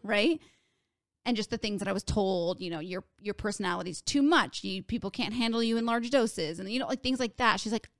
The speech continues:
Obviously that's gonna have an impact on the way that you view yourself, you know what I mean? And she's like,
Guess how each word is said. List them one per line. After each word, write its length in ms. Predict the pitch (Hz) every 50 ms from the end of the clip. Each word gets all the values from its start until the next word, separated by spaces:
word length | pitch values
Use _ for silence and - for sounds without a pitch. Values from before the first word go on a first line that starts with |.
| _ -
Obviously 520 | 208 214 226 214 247 240 220 - - 202
that's 200 | 170 180 180 -
gonna 160 | - 180 180
have 240 | 185 196 180 180 170
an 80 | - -
impact 480 | - 196 190 - - 175 175 165 - - -
on 340 | 175 170 170 175 180 175 - _ _ _ _ _ _ _ _ _ _ _ -
the 80 | 208
way 180 | 196 - 208 208
that 140 | 170 208 -
you 160 | 170 170 175
view 200 | 160 190 220 254
yourself, 540 | 277 240 170 127 175 - 226 196 185 - -
you 60 | 208
know 60 | 208 196
what 40 |
I 40 | 196
mean? 220 | 190 190 196 233 -
And 120 | - 226 226
she's 180 | - 220 214
like, 120 | - 185